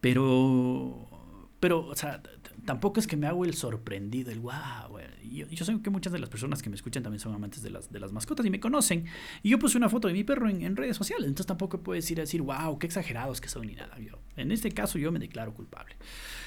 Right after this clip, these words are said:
De, de tratar un trato especial a las mascotas, me declaro culpable, porque mi perro Cooper recibe un trato muy preferencial. ¿Y a qué me refiero con un trato preferencial? Le he comprado ropa, le he comprado ropa.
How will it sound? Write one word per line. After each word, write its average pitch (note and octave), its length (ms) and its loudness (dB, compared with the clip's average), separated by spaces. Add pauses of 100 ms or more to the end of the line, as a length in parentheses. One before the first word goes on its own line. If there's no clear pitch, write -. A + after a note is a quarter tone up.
(220)
De, A#2+ 320 0
de A2+ 140 2
tratar A#2+ 320 2
un E3 100 4
trato E3 240 0
especial C3+ 340 -2
a E3+ 60 2
las C#3 120 0
mascotas, A2+ 460 -4
me C3 100 -2
declaro C3+ 380 0
culpable, - 420 -8
porque - 240 -10
mi F3 100 -4
perro F#3+ 300 -2
Cooper A2+ 520 -4 (140)
recibe F#3+ 360 -2
un E3+ 140 -2
trato F3+ 300 -6
muy A3 220 0
preferencial. E3 760 -8 (600)
¿Y A2 80 -2
a G#2+ 80 -6
qué D#3 120 -2
me F#3+ 120 2
refiero D3 320 0
con A2+ 160 0
un A2+ 80 0
trato D3 240 -4
preferencial? A2+ 680 -4
Le C4+ 120 -2
he D4+ 60 -4
comprado C4 400 2
ropa, E4 320 -2
le - 120 -6
he - 40 -10
comprado - 460 -10
ropa. - 340 -8